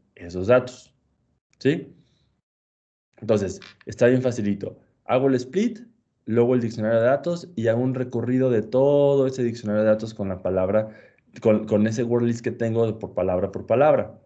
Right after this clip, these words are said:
Finalmente, voy a hacer un sort, ¿sí? Voy a hacer un, un, una organización de todo ese diccionario que, que yo necesito.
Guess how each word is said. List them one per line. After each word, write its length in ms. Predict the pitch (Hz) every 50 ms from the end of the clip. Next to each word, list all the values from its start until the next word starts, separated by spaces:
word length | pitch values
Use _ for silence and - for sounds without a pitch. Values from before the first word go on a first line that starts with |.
| _ _ _ _ _ _ _ _ - - - - _ _ - - _ _ _ _ _ _ _
Finalmente, 880 | - 127 131 151 170 185 196 196 196 196 190 190 185 170 202 202 - - - _ -
voy 180 | 117 127 143
a 80 | 151 151
hacer 260 | 147 - - 143 139
un 160 | 143 147 143
sort, 460 | 139 - - 160 156 165 160 160 - - - _ _ _ _ _ _ _ _
¿sí? 420 | _ - 151 175 - - - - _ _ _ _ _
Voy 200 | - 123 131 147
a 60 | 147 143
hacer 200 | 143 - 139 135
un, 280 | 139 139 139 143 139 -
un, 760 | - 127 131 135 139 139 135 131 120 110 101 95 90 - - - - _ _ _ _
una 220 | - 123 135 143
organización 880 | 143 139 127 127 120 113 110 117 110 107 - - 127 120 123 127 123 -
de 200 | 117 107 113 107
todo 480 | 110 110 - 135 139 147 151 151 147 143
ese 220 | 143 139 139 147
diccionario 760 | 139 127 110 - - 104 107 110 117 120 127 139 160 170 170 - - _ _ _ _ _ _ _
que, 380 | - 104 101 98 98 98 98 98
que 100 | 104 101
yo 140 | 104 101 98
necesito. 800 | 101 104 101 - 110 107 - 170 180 175 - 110 - - -